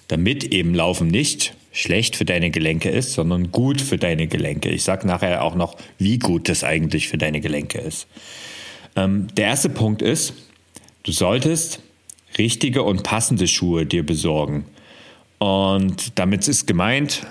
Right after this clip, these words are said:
eine Laufschuhanalyse zu machen, also eine, äh, Laufstilanalyse oder Laufschuhanalyse zu machen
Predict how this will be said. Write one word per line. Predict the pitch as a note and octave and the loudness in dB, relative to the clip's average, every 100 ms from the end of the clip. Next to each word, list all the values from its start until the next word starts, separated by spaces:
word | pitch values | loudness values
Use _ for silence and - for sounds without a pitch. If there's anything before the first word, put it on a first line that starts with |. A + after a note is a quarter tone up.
| - | -6
eine | - D#2+ | -2 0
Laufschuhanalyse | F#2 D#3+ - - - - E3 C3 C3+ C#3+ C#3 D3 - | 2 2 0 0 0 2 2 2 2 2 2 2 0
zu | - | 0
machen, | C3 C3+ C#3+ | 2 2 0
also | F#2+ E2 | 0 0
eine, | D#2 D#2+ F2+ | 0 0 0
äh, | D2+ F#2 | -2 -2
Laufstilanalyse | E2 F#2 B2+ - - C3 C3+ A2 A2 A2 B2 | 0 0 0 -2 0 0 2 0 2 2 2
oder | F#2+ D#2 | 2 2
Laufschuhanalyse | C#2+ G2 B2+ - A#2 G2+ G#2 G2+ G#2 A2 G#2 | 2 2 0 0 2 2 2 2 2 0 0
zu | - | 2
machen | F#2+ F#2 | 2 2